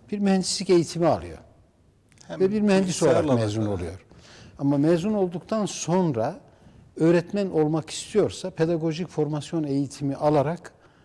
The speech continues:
Speaker 1: e, öğretmen olma imkanı elde edebiliyor. Tabii bakanlık tamamen atama, e,
Speaker 2: Buna
Speaker 1: konumunda.
Speaker 2: Milli Eğit-, hangi bölümün, e, buna uygun olup olmadığını Milli Eğitim Bakanlığı
Speaker 1: Evet.
Speaker 2: belirliyor. O zaman bunun yök'le bir alakası yok, değil mi?
Speaker 1: Ee, yök'le
Speaker 2: Yoksa var mı?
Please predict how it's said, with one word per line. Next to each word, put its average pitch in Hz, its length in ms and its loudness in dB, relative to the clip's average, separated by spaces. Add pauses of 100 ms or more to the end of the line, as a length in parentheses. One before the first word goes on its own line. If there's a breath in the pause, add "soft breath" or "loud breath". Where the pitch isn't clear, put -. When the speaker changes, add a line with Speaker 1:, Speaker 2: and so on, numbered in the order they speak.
(220 soft breath)
Speaker 1:
e, - 40 -12 (420)
öğretmen 165 540 2 (100)
olma 143 400 2
imkanı 135 500 -2
elde 135 280 0
edebiliyor. 113 400 -2
Tabii 151 360 -6
bakanlık 185 640 -2
tamamen 113 520 -4
atama, 104 480 -4 (600 soft breath)
e, 120 60 -14 (760)
Speaker 2:
Buna 151 120 -8
Speaker 1:
konumunda. 117 480 0
Speaker 2:
Milli 208 60 2
Eğit-, 180 220 -4
hangi 180 480 -10
bölümün, 131 460 -6 (580 soft breath)
e, 117 220 -12
buna 143 160 -6
uygun 147 360 -8
olup 147 260 -8
olmadığını 165 800 -6
Milli 156 260 -4
Eğitim 165 300 -4
Bakanlığı 127 420 -6
Speaker 1:
Evet. 123 120 6
Speaker 2:
belirliyor. 107 180 -6
O 110 40 -12
zaman 123 160 -10
bunun 131 100 -8
yök'le 151 260 -6 (100)
bir 151 80 -2
alakası 135 460 -10
yok, 113 180 -12
değil 151 120 -2
mi? 170 380 -4
Speaker 1:
Ee, 151 40 -4
yök'le 185 260 4
Speaker 2:
Yoksa 196 180 4
var 147 140 -4
mı? 107 140 -12